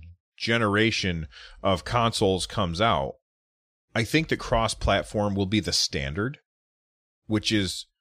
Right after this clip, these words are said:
fantastic. It's a really big thing. It's a really important thing. And it makes it so that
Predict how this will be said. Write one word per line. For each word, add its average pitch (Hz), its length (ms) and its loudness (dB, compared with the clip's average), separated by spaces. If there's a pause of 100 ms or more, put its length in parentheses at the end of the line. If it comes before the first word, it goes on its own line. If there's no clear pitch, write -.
(180)
fantastic. 98 1080 -2 (160)
It's - 180 -6
a 98 80 0
really 101 380 2
big 87 280 -2
thing. 101 300 -4
It's 107 160 -6
a 95 40 -4
really 98 280 0
important 92 580 -4
thing. 110 340 -2 (440)
And 95 560 0
it 95 220 -2
makes 98 400 0
it 110 160 0
so 101 320 0
that 95 440 2